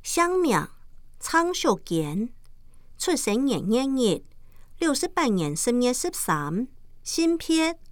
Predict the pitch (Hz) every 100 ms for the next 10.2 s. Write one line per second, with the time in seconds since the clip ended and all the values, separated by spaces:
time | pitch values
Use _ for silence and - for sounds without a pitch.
0 | - 330 226 170 - 254 254 269 285 -
1 | - - - 349 - 185 160 - 254 262
2 | 277 - - - 226 214 214 - 262 220
3 | 196 165 160 - - 226 226 240 269 -
4 | - - - 233 208 262 262 277 339 359
5 | 349 247 143 - - 196 175 123 - -
6 | - - - - - - 285 285 277 269
7 | 277 - - - - - - 339 370 381
8 | 285 - 143 147 - 240 247 - - -
9 | 285 - 294 208 190 156 147 - 156 143
10 | 147